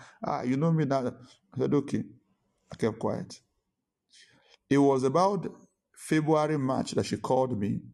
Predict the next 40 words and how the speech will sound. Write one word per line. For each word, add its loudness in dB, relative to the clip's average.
that 0
she 0
lost 4
a 0
huge 0
sum 2
of 0
money. 0
I -2
didn't 4
even 2
remember 2
the -2
issue 0
of 4
the 0
first -4
fruit. 0
Was, 0
I've, -6
I've -2
forgotten. -2
It 2
was 2
about 2
February 2
and 2
Ma-, 0
or 0
March. -4
She -10
called 0
me. -2
She -6
lost -2
a 0
huge 0
sum -4
of -2
money. -2